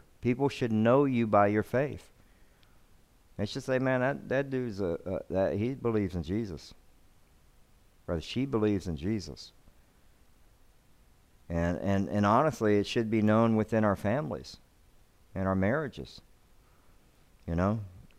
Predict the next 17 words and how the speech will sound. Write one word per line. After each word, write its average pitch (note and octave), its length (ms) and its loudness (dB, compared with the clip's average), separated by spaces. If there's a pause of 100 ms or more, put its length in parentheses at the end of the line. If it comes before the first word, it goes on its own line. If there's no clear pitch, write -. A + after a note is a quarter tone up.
Uh, E2+ 360 -2
it G#2 140 2
says, C3+ 260 6
"But C3+ 180 6
immediately D3+ 520 6
a B2+ 80 10 (120)
woman C3+ 220 4
whose A#2+ 240 0
little B2+ 220 4
daughter A#2+ 360 6
had G#2 220 6
an G2 100 2
unclean A2 400 2
spirit A2 380 2
heard B2+ 320 2
of - 80 -4
him F#2 280 2